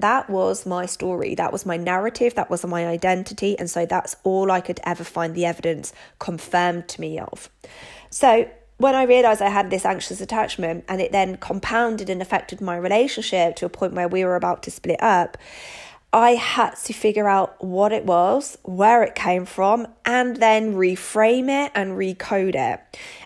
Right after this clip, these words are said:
And when I did that, it not only changed me, obviously it completely transformed who I was as a woman and as an individual.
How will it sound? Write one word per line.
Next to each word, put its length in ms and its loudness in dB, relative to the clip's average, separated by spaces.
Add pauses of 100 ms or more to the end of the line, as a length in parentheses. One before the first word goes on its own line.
And 80 0
when 120 2
I 100 2
did 320 0
that, 440 0
it 160 0
not 160 -2
only 380 2
changed 560 -6
me, 320 0
obviously 540 -2
it 100 -6
completely 800 -6
transformed 560 -6
who 100 -2
I 200 0
was 260 -2
as 160 -8
a 60 -4
woman 280 -2
and 100 -2
as 160 -4
an 120 -6
individual. 800 -4